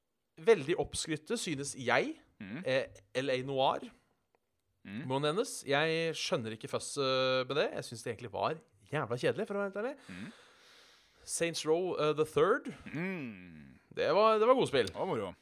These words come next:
Speaker 1: Det var da Saints Row tok seg opp, føler jeg.
Speaker 2: Det var da det
Speaker 1: Fordi
Speaker 2: begynte å bli skikkelig tullete.
Speaker 1: Ja.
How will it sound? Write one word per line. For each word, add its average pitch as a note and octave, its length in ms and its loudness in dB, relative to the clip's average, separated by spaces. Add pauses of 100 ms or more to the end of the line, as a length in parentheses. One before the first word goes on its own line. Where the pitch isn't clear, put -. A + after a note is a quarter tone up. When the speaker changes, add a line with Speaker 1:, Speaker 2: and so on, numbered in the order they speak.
(340)
Speaker 1:
Det C3 140 0
var F3 100 2
da D#3 120 6 (360)
Saints C3 320 -4
Row C3+ 460 0
tok - 260 -12
seg - 140 0
opp, - 180 -4
føler G3 240 0
jeg. D4 80 -2
Speaker 2:
Det C3+ 80 0
var C3+ 80 4
da - 60 4
det D3+ 80 2
Speaker 1:
Fordi D#3+ 100 0
Speaker 2:
begynte C#3 200 -2
å C3+ 40 -4
bli C3+ 60 0
skikkelig - 640 -4
tullete. A#2 480 -4 (720)
Speaker 1:
Ja. D3+ 160 2